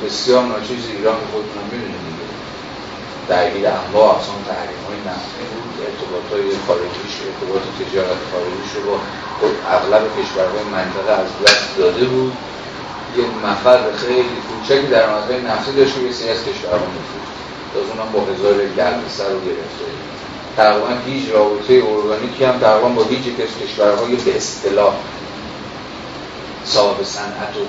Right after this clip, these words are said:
تکنولوژی و سلاح و اینها نداره. بنابراین یک اقتصادی که عملاً هم درآمدهاش ناچیزه، هم هزینه‌هاش بالاست.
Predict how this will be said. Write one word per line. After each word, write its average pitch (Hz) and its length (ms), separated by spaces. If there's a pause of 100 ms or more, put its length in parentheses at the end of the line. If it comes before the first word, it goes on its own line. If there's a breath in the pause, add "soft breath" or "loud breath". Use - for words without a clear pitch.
تکنولوژی 95 720
و 101 40
سلاح 98 460
و 95 140
اینها 107 320 (1200)
نداره. 104 380
بنابراین 98 460
یک 120 100 (160)
اقتصادی 117 520 (100)
که 123 200 (600)
عملاً 107 320
هم 117 380
درآمدهاش 104 880
ناچیزه، 131 540
هم 123 280
هزینه‌هاش 95 480 (140)
بالاست. - 440